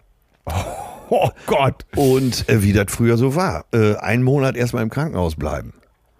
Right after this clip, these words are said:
Speaker 2: Ne?
Speaker 1: Ach du Scheiße.
Speaker 2: Ja, und alles nur, weil, äh, ich da nachts irgendwie heiß wie Lassie war.
Speaker 1: <laughs>
Speaker 2: Und es gab ja auch noch
Speaker 1: Aber
Speaker 2: keine Handys, ne? So, jetzt konnte ja nirgendwo, ich konnte ja gar nicht absagen.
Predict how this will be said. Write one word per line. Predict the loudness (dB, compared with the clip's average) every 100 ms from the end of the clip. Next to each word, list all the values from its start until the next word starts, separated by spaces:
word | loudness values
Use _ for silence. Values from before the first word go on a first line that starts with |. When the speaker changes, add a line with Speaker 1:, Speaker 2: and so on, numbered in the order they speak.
| _ _ _ _
Speaker 2:
Ne? | -2 -2 -2 -8 -20 _ _
Speaker 1:
Ach | -6 -6 -8 -14 -18 -6
du | -4 -2
Scheiße. | -6 -8 -6 -4 0 0 0 0
Speaker 2:
Ja, | 0 0 0 -4 -2
und | -2 -2 -4 -6
alles | -4 0 -2 -2
nur, | 0 2 2 0 -4 -20 -20 -20 -20 _ -4
weil, | 0 2 4 2 2
äh, | 2 2
ich | 2 0
da | 2 2
nachts | 2 0 -2
irgendwie | 0 2 2 2 0 -4 -12 -16 -4
heiß | -2 0
wie | 2
Lassie | 2 2 0 0
war. | -2 -2 -4 -14 _ _ _ _ _ -20 -20 -2
Speaker 1:
<laughs> | 0 2 -2 -4 -4 -4 -6 -8 -8 -10 -12 -8
Speaker 2:
Und | -2 0 0
es | 0 2
gab | 2
ja | 2
auch | 0
noch | 0
Speaker 1:
Aber | 2
Speaker 2:
keine | 2 4
Handys, | 2 2 0 2 2 0
ne? | -2 -2
So, | -2 -2 -2
jetzt | -2 -2
konnte | -2 0
ja | 2
nirgendwo, | 2 0 0 -2 0 0
ich | -2
konnte | -2 0
ja | 2
gar | 0
nicht | 0
absagen. | -2 -2 -2 0 -4